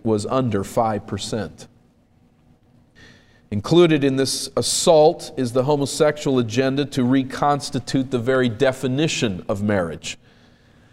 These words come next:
And breathing the air of this cultural environment, it's vital that Christian churches think biblically about singleness, and we need to more and more as our culture develops.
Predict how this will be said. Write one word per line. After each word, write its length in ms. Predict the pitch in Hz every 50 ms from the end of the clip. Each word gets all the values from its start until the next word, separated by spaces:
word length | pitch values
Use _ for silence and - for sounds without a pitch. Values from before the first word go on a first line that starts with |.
| - - _ _ _ _ _ _ _ _ - - - - - - _ _ _ _ _ _ -
And 180 | 123 127 127
breathing 520 | 107 143 160 196 220 240 226 202 202 180 165
the 180 | 156 156 156
air 400 | 165 185 185 165 151 143 143 151
of 460 | 151 - 143 139 139 123 113 127 - 131
this 180 | 147 147 -
cultural 680 | - - - 175 165 165 160 165 - 156 143 131 127 127
environment, 680 | 127 127 120 151 160 165 165 156 135 123 123 123 127 -
it's 200 | 151 131 120 127
vital 760 | 120 117 165 185 185 180 151 135 139 151 156 - - - -
that 140 | - 127 113
Christian 460 | - - 180 160 151 - - 160 139
churches 560 | 120 - - 175 170 160 156 - 135 120 - -
think 400 | - - 180 185 190 143 123 104
biblically 680 | 160 175 170 151 170 165 160 - 135 131 131 135 131 131 - - - - _
about 480 | - 127 120 117 139 151 151 143 - -
singleness, 680 | - - 180 170 160 151 139 123 110 104 95 98 -
and 80 | 131 120
we 100 | 131 131
need 300 | 139 147 160 175 175 170
to 160 | - - 139
more 320 | 131 135 143 147 151 143 131
and 100 | 123 127
more 420 | 139 151 156 135 117 110 107 110 - - - - - - _
as 420 | - 123 123 123 120 - - - - - - - _
our 240 | - 117 120 120 117
culture 580 | - - - - - - 147 139 135 - - 123
develops. 800 | 110 107 113 107 123 135 143 131 117 98 - - - - -